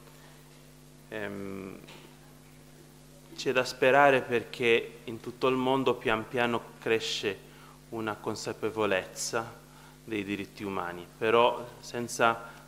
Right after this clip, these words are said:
diventare inge-, senza essere ingenui, senza, ehm, eh, senza pensare che le cose sono,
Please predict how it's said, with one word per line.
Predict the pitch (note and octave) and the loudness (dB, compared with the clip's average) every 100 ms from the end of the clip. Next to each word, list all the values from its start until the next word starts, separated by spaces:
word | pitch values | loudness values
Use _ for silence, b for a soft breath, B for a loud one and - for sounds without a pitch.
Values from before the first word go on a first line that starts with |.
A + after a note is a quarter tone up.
| - | -12
diventare | A2+ A2 A2+ G#2+ A#2 A2 G#2+ G#2+ A2 - - | -4 -2 -2 2 8 8 8 4 2 -6 -12
inge-, | A#2+ A2+ A2 C3 | -6 -6 -6 -8
senza | - B2+ C3 | -4 -4 0
essere | B2+ - B2+ B2 | -2 4 4 4
ingenui, | B2 B2 D3+ D#3 D3+ C#3 | 2 6 6 8 4 0
senza, | - A#2+ A#2 - B2 B2 B B B B | -2 -4 -2 2 2 2 B B B B
ehm, | - G#2+ G#2+ G#2 G#2 G#2 G2+ G2 - - B B B B - | -6 0 2 2 0 -2 -4 -8 -12 -20 B B B B -20
eh, | - G#2+ G2 - - - | -10 -6 -4 -6 -8 -12
senza | - - A#2 A#2+ | -12 -8 -6 -6
pensare | A#2+ A#2+ A2+ C3 B2 B2 | -4 -4 -2 -2 -2 -2
che | - | -6
le | G#2+ G#2+ | -6 -4
cose | - A#2+ A2 A#2+ A2+ - - | 2 2 4 4 4 2 -8
sono, | - - A2+ A2 G#2+ - | -14 -8 -4 -2 -2 -4